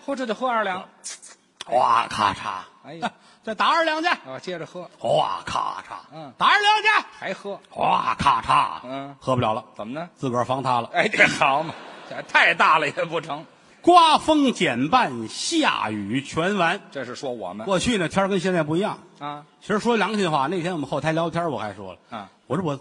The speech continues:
Speaker 2: 我记得我小的时候那会儿，不管是天津、北京，那冬天冷的都不行了，
Speaker 1: 哦。
Speaker 2: 非得是大棉裤、大棉鞋。现如今真是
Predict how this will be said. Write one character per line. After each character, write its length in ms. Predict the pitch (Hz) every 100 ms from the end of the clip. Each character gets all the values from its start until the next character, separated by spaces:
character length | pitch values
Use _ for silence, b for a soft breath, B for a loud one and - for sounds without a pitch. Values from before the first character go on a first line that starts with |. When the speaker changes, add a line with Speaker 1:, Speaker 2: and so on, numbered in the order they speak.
| -
Speaker 2:
我 100 | 117
记 160 | -
得 80 | 147
我 160 | 107 190
小 340 | - - -
的 80 | 92
时 120 | 95
候 140 | 147 175
那 100 | 147
会 100 | 92
儿， 240 | 90 120 B B B
不 100 | -
管 140 | 135 95
是 60 | 95
天 280 | - 180
津、 120 | 165 151
北 200 | 85 82
京， 160 | 127
那 80 | 175 -
冬 160 | - 208
天 240 | 180 185
冷 180 | 143 85
的 60 | 92
都 80 | 175
不 100 | 175
行 320 | - 87 160
了， 140 | 202 - B B B B
Speaker 1:
哦。 100 | 151
Speaker 2:
非 200 | 143 349
得 160 | 240 143
是 100 | 165
大 220 | 160 143
棉 200 | 143 170
裤、 180 | 160 151
大 180 | 151 131
棉 220 | 139 156
鞋。 240 | 127 123 135
现 200 | 208 165
如 140 | 185
今 200 | 202 214
真 160 | 262 202
是 180 | 147